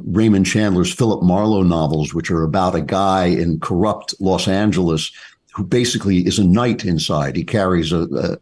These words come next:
the, the ideal of chivalry inside him. Um, Raymond Chandler famously wrote this fa-, famous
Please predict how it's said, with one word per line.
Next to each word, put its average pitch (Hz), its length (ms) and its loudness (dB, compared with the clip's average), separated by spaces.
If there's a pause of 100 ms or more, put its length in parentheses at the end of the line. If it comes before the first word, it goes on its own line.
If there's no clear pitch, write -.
the, - 240 -2
the 90 180 0
ideal 87 400 2
of 80 100 -2
chivalry 87 520 2
inside 90 440 0
him. 76 220 -2 (320)
Um, 80 400 -2
Raymond 92 400 2
Chandler 90 300 0
famously 95 580 0
wrote 87 260 0
this 95 140 0
fa-, 110 340 0
famous 107 380 0